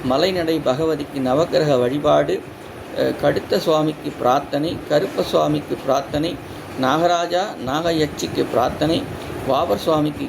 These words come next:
காணிக்கை செலுத்துதல், திருவாபரணம் பெட்டி தரிசனம், ஜோதி தரிசனம், பஸ்ம குளத்தில் குளித்தல், மகர விளக்கு தரிசனம், பிரசாதம் பெற்று கொள்ளுதல்,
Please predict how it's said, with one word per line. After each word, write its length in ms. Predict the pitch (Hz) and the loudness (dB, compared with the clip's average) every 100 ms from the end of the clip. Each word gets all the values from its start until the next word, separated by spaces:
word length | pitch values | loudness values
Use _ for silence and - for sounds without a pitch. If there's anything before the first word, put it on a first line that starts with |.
| - | -4
காணிக்கை 460 | 123 135 151 151 143 | 0 2 0 0 2
செலுத்துதல், 580 | 156 147 147 156 180 277 - - - | 4 4 4 4 4 2 -8 -14 -2
திருவாபரணம் 760 | 147 165 202 208 180 165 151 135 | 2 4 4 4 2 2 0 -4
பெட்டி 380 | 147 143 165 147 | -4 -6 -4 2
தரிசனம், 520 | 131 131 160 151 180 147 | 4 4 0 -2 -2 0
ஜோதி 420 | 143 170 190 160 | 4 6 4 2
தரிசனம், 480 | 123 127 139 147 175 - - - - - - - - - | 0 2 2 2 0 -2 -8 -8 -6 -6 -8 -4 -2 0
பஸ்ம 380 | 147 147 - 220 | 2 0 0 0
குளத்தில் 480 | 170 156 156 151 - | 4 2 2 -4 -2
குளித்தல், 500 | 143 151 - 165 233 254 | -2 -2 0 0 0 0
மகர 360 | 131 165 196 | 2 2 2
விளக்கு 400 | 170 147 147 143 | 4 2 0 -2
தரிசனம், 480 | 123 127 131 147 165 - - - - | 2 2 4 2 2 -2 -6 -6 -2
பிரசாதம் 600 | - 135 196 202 214 202 | 0 2 2 2 0 0
பெற்று 280 | 156 156 147 | -2 -2 -4
கொள்ளுதல், 580 | - 127 143 151 151 185 | 0 2 4 4 4 2